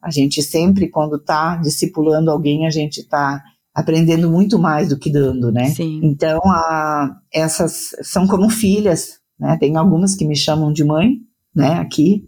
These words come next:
Speaker 1: <laughs> Aumentou o número de filhos, né?
Speaker 2: <laughs>
Speaker 1: Então, assim, é muito precioso ver esse, esse processo todo, né?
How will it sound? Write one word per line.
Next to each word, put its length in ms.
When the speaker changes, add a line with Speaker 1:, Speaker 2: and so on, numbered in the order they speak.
Speaker 1:
<laughs> 600
Aumentou 520
o 40
número 320
de 120
filhos, 540
né? 260
Speaker 2:
<laughs> 580
Speaker 1:
Então, 300
assim, 440
é 60
muito 420
precioso 800
ver 420
esse, 580
esse 280
processo 840
todo, 400
né? 360